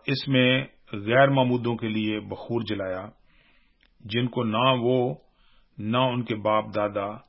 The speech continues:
نہ یہودا کے بادشاہ جانتے تھے، اور اس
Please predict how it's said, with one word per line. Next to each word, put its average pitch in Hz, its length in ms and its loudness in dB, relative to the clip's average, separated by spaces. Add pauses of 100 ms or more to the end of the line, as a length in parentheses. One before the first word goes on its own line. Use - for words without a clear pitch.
(500)
نہ 117 300 0
یہودا 110 440 0
کے 113 180 -8
بادشاہ 104 400 -4
جانتے 95 400 -10
تھے، - 180 -20 (920)
اور 127 180 2 (100)
اس 139 160 -6